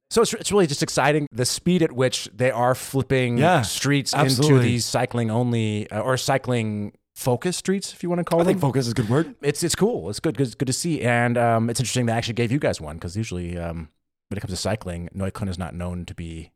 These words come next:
Speaker 1: the most cycling friendly of the
Speaker 2: It's,
Speaker 1: districts.
Speaker 2: it's not, it's not anything friendly, really. <laughs> It's barely car friendly. Uh, in other news, question for all of you out there. Uh, so when, when we go to Christmas markets, we like eating Hahnbrot,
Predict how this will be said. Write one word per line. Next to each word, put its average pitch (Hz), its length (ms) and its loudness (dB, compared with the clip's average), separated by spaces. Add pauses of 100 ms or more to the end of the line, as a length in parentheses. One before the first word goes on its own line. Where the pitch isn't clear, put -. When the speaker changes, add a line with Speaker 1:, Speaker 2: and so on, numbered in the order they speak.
(120)
Speaker 1:
the 101 80 -6
most 87 180 -6
cycling 98 300 -4
friendly 80 360 -8
of 76 140 -10
the 78 120 -6
Speaker 2:
It's, - 80 0
Speaker 1:
districts. - 300 -2
Speaker 2:
it's - 140 2
not, 143 160 4
it's 123 240 -2
not 139 140 0
anything 123 240 2
friendly, 107 320 2
really. 117 360 2
<laughs> - 40 -4 (1400)
It's - 180 -4
barely 175 220 4
car 135 240 2
friendly. 113 380 0 (520)
Uh, 139 500 6
in 151 80 2
other 202 240 6
news, 127 520 2
question 127 800 0
for - 140 -4
all 120 180 2
of 110 60 2
you 113 80 4
out 107 160 2
there. 120 300 2 (480)
Uh, 123 380 4
so 151 120 2
when, 185 140 0
when 156 120 2
we 185 100 4
go 190 80 2
to 156 80 2
Christmas 156 300 -2
markets, 120 580 0
we 135 100 4
like 147 200 2
eating 120 520 2 (260)
Hahnbrot, 113 560 2